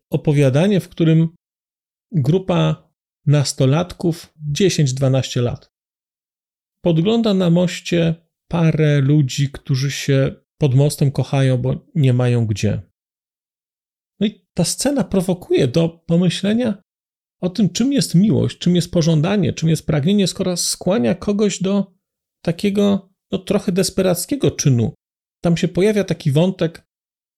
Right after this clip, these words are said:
jak odnieść się do takiej sytuacji, co to mówi o tych ludziach, co to mówi o sytuacji w kraju, co to mówi o sytuacji wśród znajomych, co to mówi o tych ludziach.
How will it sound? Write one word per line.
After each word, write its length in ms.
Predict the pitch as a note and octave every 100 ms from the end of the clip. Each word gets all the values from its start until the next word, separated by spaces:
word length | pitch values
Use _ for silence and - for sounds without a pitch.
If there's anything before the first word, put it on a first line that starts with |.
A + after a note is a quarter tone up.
| -
jak 420 | D#3 G3 - -
odnieść 440 | G#3 F3 F3 -
się 140 | - E3+
do 120 | F3+
takiej 280 | F#3 F3+ F3
sytuacji, 540 | - F3+ D#4 C#4 C#3+
co 140 | - G#3+
to 120 | G#3+
mówi 240 | G#3+ G3
o 60 | G3+
tych 220 | G3 -
ludziach, 340 | A#3+ F#3 G#2
co 100 | -
to 120 | E3 E3
mówi 200 | D#3+ D#3+
o 60 |
sytuacji 560 | - D#3 C#3+ D#3+ - C#3
w 80 | -
kraju, 360 | C3+ F3+ A3+
co 160 | - C#3+
to 100 | C#3
mówi 260 | C#3 C3
o 60 | C#3
sytuacji 540 | - D3 D3 C3 -
wśród 240 | - D3 A#2+
znajomych, 540 | B2+ B2 F3+ F3 - _ _ _
co 140 | - E3+
to 100 | E3
mówi 220 | E3 D#3+
o 80 | F#3
tych 200 | F3 C#3
ludziach. 500 | C#3 G#2 - -